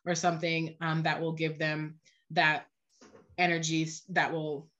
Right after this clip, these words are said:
be maintained throughout, if that makes sense.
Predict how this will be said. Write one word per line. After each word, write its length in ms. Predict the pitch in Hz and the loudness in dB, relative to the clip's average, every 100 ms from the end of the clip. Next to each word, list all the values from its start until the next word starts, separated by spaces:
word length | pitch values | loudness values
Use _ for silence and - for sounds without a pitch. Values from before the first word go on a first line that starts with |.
| _ - | _ -4
be 140 | 190 | 0
maintained 560 | 170 156 156 175 156 143 | 0 0 -2 -2 -2 -4
throughout, 540 | - 139 - 80 - _ | -8 -8 -8 -12 -14 _
if 140 | 165 160 | -18 -14
that 180 | - - | -14 -14
makes 240 | 147 - | -16 -14
sense. 360 | 143 143 - | -14 -14 -16